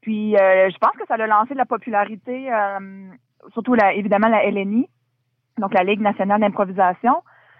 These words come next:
Euh, les gens l'écoutaient à la radio, à la télévision, euh, vont, sont allés voir des matchs en personne. Donc, euh, j'ai l'impression que ça a explosé le, la popularité de l'impro un peu partout.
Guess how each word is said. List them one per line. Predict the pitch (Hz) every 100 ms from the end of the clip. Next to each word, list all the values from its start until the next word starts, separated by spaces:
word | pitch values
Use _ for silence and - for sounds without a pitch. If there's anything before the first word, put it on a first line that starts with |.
| _ _ -
Euh, | 180 175
les | 175
gens | 175 196
l'écoutaient | 190 - 202
à | 196
la | 175
radio, | 170 180 175 202
à |
la | 185
télévision, | 180 185 185 180 165 185 185 190 196
euh, | 185 170 190
vont, | 180 175 -
sont | 180
allés | 180 175
voir | 185 185
des | 185
matchs | 175 185 -
en | 185
personne. | 180 - - 208
Donc, | 202 185 180
euh, | 180
j'ai | 185
l'impression | 185 190 247
que |
ça | 233
a | 190
explosé | 208 _ 220 202 202 226
le, | 240 208 185
la | 185
popularité | 190 - 196 196 202 247
de |
l'impro | 220 185 180 220 233
un | 190
peu | 202
partout. | - - -